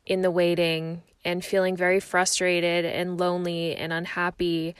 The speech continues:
and not being able to experience the fruits of the Spirit even as a Christian. And something I've noticed coming from a life without Jesus to a life with Jesus is that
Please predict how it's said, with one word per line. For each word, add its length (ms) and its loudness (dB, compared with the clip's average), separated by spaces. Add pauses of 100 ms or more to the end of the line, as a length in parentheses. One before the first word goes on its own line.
(580)
and 200 2
not 360 2
being 300 -2
able 360 0
to 720 0 (680)
experience 880 4
the 140 -2
fruits 360 -2
of 140 -4
the 120 -4
Spirit 680 0
even 500 0 (420)
as 220 0
a 60 -6
Christian. 760 -2 (380)
And 400 4
something 340 2
I've 180 0
noticed 600 0 (300)
coming 300 -2
from 220 -2
a 60 0
life 520 -2 (220)
without 420 2
Jesus 560 -8
to 220 -4
a 40 -2
life 360 -6
with 340 4
Jesus 600 -4 (540)
is 280 6
that 480 4